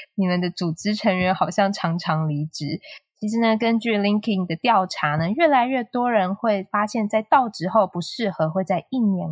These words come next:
离职。那他把这种现象呢，称之为快速离职，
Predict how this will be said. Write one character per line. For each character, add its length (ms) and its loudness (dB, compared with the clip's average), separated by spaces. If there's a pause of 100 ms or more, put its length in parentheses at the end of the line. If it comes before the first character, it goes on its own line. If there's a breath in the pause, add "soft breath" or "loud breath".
(100)
离 180 -2
职。 360 -12 (220 loud breath)
那 220 2
他 180 2
把 140 2
这 140 -4
种 160 0
现 260 -2
象 240 0
呢， 140 0
称 320 0
之 180 -4
为 240 0
快 260 2
速 300 -4
离 200 -12
职， 220 -12